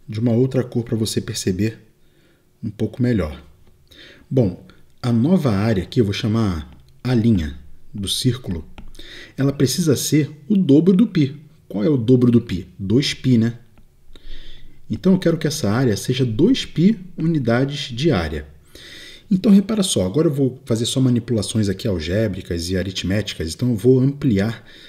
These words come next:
pra que você consiga enxergar melhor aqui esses cálculos. Bom, eu quero que a área seja dois π unidades de área.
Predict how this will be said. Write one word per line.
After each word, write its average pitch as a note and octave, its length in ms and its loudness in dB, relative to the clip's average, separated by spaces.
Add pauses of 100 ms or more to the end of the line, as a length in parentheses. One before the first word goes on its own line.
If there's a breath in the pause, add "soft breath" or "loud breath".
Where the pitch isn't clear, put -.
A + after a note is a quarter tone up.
(160 loud breath)
pra G2+ 120 -8
que G2+ 100 -10
você - 180 -6
consiga G#2+ 360 -4
enxergar G2+ 420 -2
melhor F#2 340 0
aqui G#2 280 -4 (240)
esses - 260 -6
cálculos. - 640 -10 (880 loud breath)
Bom, A2 440 2 (320 loud breath)
eu C3 140 0
quero F#3 300 0
que C3 120 -4
a A#2 80 2
área C3 200 0
seja C3 260 -2
dois E3 320 2
π C#3+ 260 -2
unidades B2+ 440 0
de A#2+ 120 2
área. D2 320 -4